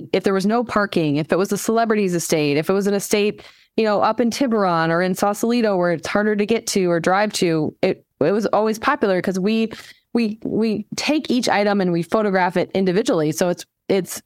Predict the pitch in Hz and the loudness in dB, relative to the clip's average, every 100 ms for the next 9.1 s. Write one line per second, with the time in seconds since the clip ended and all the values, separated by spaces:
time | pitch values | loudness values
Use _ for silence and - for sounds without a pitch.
0 | - 190 - 214 226 208 214 240 165 - | -4 -2 0 0 0 0 0 0 -2 -2
1 | 233 202 - 208 196 185 160 147 151 139 | 0 0 0 0 2 2 2 0 0 0
2 | 131 156 143 - 196 175 175 - - - | 0 0 0 0 0 2 -2 -8 -20 -20
3 | 220 - 202 233 277 - - 349 302 240 | -14 -4 -2 0 -2 -2 -2 0 0 0
4 | 208 185 208 208 156 180 196 180 - - | 0 0 0 2 0 0 0 0 -4 -8
5 | - 226 240 269 226 240 247 247 226 185 | 0 2 2 2 2 0 0 0 2 0
6 | 185 180 180 170 151 170 170 175 180 180 | 2 2 2 0 0 0 0 0 2 2
7 | 175 165 - 196 180 - 240 240 - 220 | 0 0 0 0 0 0 0 0 0 0
8 | 190 - 185 165 - 190 170 175 117 - | 0 0 0 0 -2 0 2 0 -2 -8
9 | - | -14